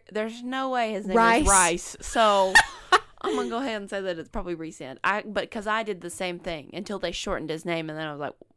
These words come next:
Speaker 1: "Oh, it's Rhysand," because they, they ain't calling him Rice. Could you imagine?
Speaker 2: Gosh, could you imagine Cassian with Caven? Rice!
Speaker 1: Rice. Bring me some rice.
Speaker 2: <laughs>
Speaker 1: Anyways.
Speaker 2: Okay.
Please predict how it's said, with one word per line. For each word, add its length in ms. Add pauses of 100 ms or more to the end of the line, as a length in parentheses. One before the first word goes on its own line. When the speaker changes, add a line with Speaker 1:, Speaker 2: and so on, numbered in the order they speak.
Speaker 1:
"Oh, 460 (500)
it's 220
Rhysand," 680
because 420 (180)
they, 120 (160)
they 260
ain't 220
calling 340
him 220
Rice. 500 (800)
Could 140
you 60
imagine? 360 (340)
Speaker 2:
Gosh, 220
could 160
you 80
imagine 220
Cassian 600 (200)
with 240
Caven? 460 (340)
Rice! 800 (300)
Speaker 1:
Rice. 640 (720)
Bring 160
me 100
some 140
rice. 340 (460)
Speaker 2:
<laughs> 100 (1160)
Speaker 1:
Anyways. 600
Speaker 2:
Okay. 460